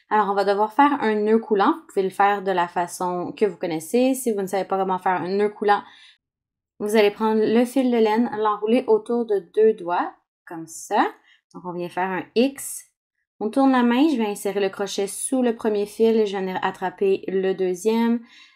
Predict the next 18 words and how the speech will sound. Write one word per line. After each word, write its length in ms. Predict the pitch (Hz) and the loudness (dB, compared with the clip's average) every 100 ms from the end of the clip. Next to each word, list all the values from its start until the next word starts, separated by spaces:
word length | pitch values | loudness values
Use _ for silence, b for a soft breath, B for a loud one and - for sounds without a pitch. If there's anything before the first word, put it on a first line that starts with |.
| _ | _
Je 100 | 185 | -6
vais 260 | 190 175 - | -4 -4 -6
retirer 520 | 196 185 240 233 220 220 | -10 -2 0 0 0 0
les 120 | 196 | 0
doigts 220 | 180 196 | 0 -2
et 120 | 185 180 | -2 -6
tirer 260 | 185 185 | -8 -8
sur 180 | 190 170 | -8 -8
les 120 | 170 | -8
deux 220 | 151 165 | -6 -6
fils 220 | 156 185 180 | -6 -4 -2
de 80 | |
laine 300 | 196 226 254 | 0 2 2
pour 160 | 254 233 | 0 -2
faire 240 | - 226 | -2 -2
un 100 | 202 | -2
nœud 220 | 185 190 196 | -2 -2 -4
coulant. 360 | - 160 - | -8 -12 -12